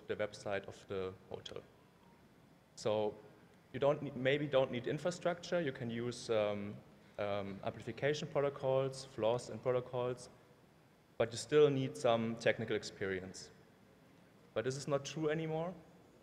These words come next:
Maybe since three years, there came booter, so-called booter services. These are services you, that you can buy on the internet and you can use by yourself, that you can use anybody to, to launch a D dos attack.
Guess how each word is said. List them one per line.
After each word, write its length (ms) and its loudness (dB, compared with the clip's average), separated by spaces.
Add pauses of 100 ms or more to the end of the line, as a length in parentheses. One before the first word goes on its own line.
(260)
Maybe 220 2
since 260 -6
three 240 -6
years, 540 0 (140)
there 120 2
came 480 -2
booter, 220 -4
so-called 480 0
booter 180 -2
services. 680 -4 (560)
These 120 -8
are 40 -10
services 580 2
you, 160 -8
that 160 -4
you 60 -6
can 160 -8
buy 240 2
on 80 0
the 100 -2
internet 480 -4 (100)
and 120 -4
you 60 -2
can 220 -6
use 280 -8
by 140 -2
yourself, 500 0 (680)
that 100 -12
you 60 -18
can 140 -6
use 260 -6
anybody 640 2
to, 600 -2
to 340 -4 (220)
launch 320 0
a 60 -4
D 100 -6
dos 220 -2
attack. 340 -8